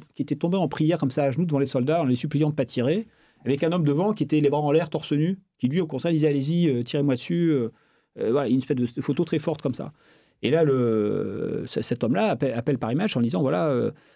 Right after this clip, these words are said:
il y a ces photos, il y en a une qui est comme ça, il décrit la photo, c'est, c'est une photo, une photo qui peut faire la une, et cetera, et cetera. Et en fait, ces photos font effectivement faire la une de Paris Match la semaine d'après. Et du coup, je les retrouve, moi, dans le métro après. Elles étaient en quatre sur trois, euh, dans les, dans le métro, elles sont vendues autour du monde, euh, elles sont vendues, euh,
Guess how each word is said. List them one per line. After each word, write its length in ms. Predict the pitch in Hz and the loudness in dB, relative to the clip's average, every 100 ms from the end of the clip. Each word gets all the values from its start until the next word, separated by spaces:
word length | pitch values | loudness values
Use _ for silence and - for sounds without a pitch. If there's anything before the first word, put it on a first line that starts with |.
| _ - | _ -4
il 60 | |
y 40 | 131 | -2
a 20 | |
ces 120 | - | -2
photos, 500 | 127 123 202 220 214 | -4 -2 0 2 2
il 40 | |
y 40 | 143 | 2
en 40 | |
a 80 | 135 | 2
une 200 | 143 156 | 2 0
qui 100 | 139 | -2
est 20 | |
comme 160 | 117 120 | -2 -2
ça, 140 | 208 | 0
il 60 | 185 | 0
décrit 240 | 127 - | 0 -2
la 60 | 120 | -2
photo, 440 | 127 123 208 247 - _ _ _ | -2 0 0 -2 -8 _ _ _
c'est, 200 | - 110 | -2 -2
c'est 120 | 110 | 0
une 60 | 143 | -2
photo, 240 | 139 120 - | -2 -6 -6
une 60 | 143 | -6
photo 480 | - 139 147 127 127 | -4 0 0 0 -6
qui 120 | - | -10
peut 100 | - | -8
faire 140 | 120 127 | -2 -2
la 120 | 117 | 0
une, 400 | 165 185 196 170 | 0 0 2 0
et 40 | |
cetera, 280 | - 127 143 | -2 -4 -4
et 40 | |
cetera. 300 | 147 - 101 - _ _ _ | -6 -8 -8 -12 _ _ _
Et 60 | 110 | -4
en 40 | |
fait, 180 | - 233 | -2 -2
ces 80 | - | 0
photos 400 | 151 131 247 247 | -2 0 0 0
font 240 | - 180 | 0 0
effectivement 380 | 160 156 160 208 | 0 -2 0 0
faire 140 | 214 | 2
la 80 | 147 | 0
une 80 | 208 | 2
de 80 | 180 | 0
Paris 240 | 165 160 | 0 0
Match 320 | 160 214 220 | 2 0 -2
la 80 | 147 | -4
semaine 180 | 123 180 | 0 0
d'après. 340 | 175 147 143 - _ _ _ _ _ | 0 0 -2 -4 _ _ _ _ _
Et 40 | 139 | -2
du 100 | 123 | 0
coup, 100 | 190 | 0
je 80 | 151 | 0
les 60 | |
retrouve, 220 | 151 233 | 0 2
moi, 100 | 208 | 2
dans 80 | 156 | 2
le 40 | 165 | 2
métro 280 | 170 226 196 | 0 2 2
après. 200 | 147 131 | 2 -2
Elles 180 | 120 | -2
étaient 140 | 143 143 | -2 -2
en 60 | |
quatre 160 | - 156 | -2 -4
sur 120 | 147 | -4
trois, 340 | - 156 151 127 | -4 -2 0 0
euh, 280 | 117 117 | -2 -2
dans 100 | 123 | -4
les, 400 | 123 120 123 117 | -2 -4 -4 -4
dans 100 | 123 | 0
le 40 | 120 | 2
métro, 400 | 131 - 233 233 | 2 0 2 2
elles 60 | |
sont 120 | - 135 | 2 -2
vendues 200 | 135 139 | 0 0
autour 220 | 123 120 | 0 0
du 80 | 135 | 2
monde, 340 | 208 226 214 | 2 4 4
euh, 160 | 156 139 | 4 2
elles 60 | |
sont 120 | 135 | 2
vendues, 280 | 127 127 131 | 0 0 2
euh, 140 | 127 | 0